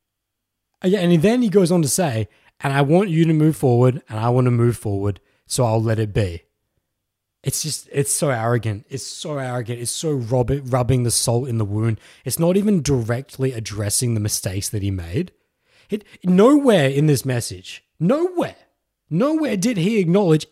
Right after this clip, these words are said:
any mistakes that he made. As if he is just so socially uncalibrated or sociopathic to the point that he can't even understand that he's made mistakes, or he is so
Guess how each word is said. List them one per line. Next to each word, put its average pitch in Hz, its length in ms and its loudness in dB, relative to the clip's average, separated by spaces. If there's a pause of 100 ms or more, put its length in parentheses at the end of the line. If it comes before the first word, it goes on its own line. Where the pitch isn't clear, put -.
any 269 280 2
mistakes 196 540 -2
that 165 160 -8
he 165 140 4
made. 160 440 0 (1040)
As 190 280 -6
if 294 260 -4
he 208 240 -2
is 180 80 -2
just - 220 -2
so 254 320 2
socially 190 760 2 (380)
uncalibrated 151 720 0
or 120 100 -8
sociopathic 151 800 0
to 135 80 -10
the 120 60 -6
point 123 300 0
that 117 120 -6
he 127 140 -2
can't 160 300 -8
even 147 180 -4
understand 120 640 -4 (300)
that 104 120 -6
he's 117 160 -2
made 117 320 -2
mistakes, 208 560 -2 (320)
or 160 400 2 (220)
he 143 200 -4
is 127 140 -4
so 175 460 2